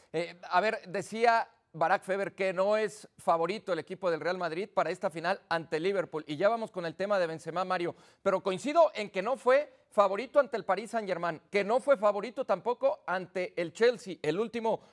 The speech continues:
campeón de, eh, la uefa Champions League, y que no era favorito tampoco contra el Manchester City. Pero después de la forma en la que el Real Madrid ha pasado sobre el París, sobre el Chelsea, sobre el City,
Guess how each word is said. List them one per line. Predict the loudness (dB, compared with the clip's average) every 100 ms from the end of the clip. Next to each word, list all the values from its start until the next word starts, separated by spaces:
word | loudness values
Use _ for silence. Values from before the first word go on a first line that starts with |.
| _
campeón | 2 2 4 2 2
de, | 2 2 0
eh, | -2 -2 -2
la | -2
uefa | -2 -2 -2 -2
Champions | -4 -4 -8
League, | -8 -10 -8
y | -6
que | -2
no | 0
era | 0 2
favorito | 0 -2 -6 -2
tampoco | 0 0 -2 -2 -2 _ _
contra | 0 2 2
el | 2
Manchester | 0 -2 -4 -4 -4
City. | -6 -10 -12 0
Pero | 2 2
después | 0 2 2 2 -4 _ _
de | 0 2
la | 2
forma | 2 0 0
en | -2
la | -2
que | -2
el |
Real | 2 2 2
Madrid | -2 -2 -4 -8 _ _
ha | 2 4 4 2 _ _
pasado | 2 2 2 2 0
sobre | 2 2 4
el | 2
París, | 2 0
sobre | -4 -2 -2
el |
Chelsea, | -2 -8 -8 -12
sobre | -4 -4 -4
el |
City, | -6 -8 -8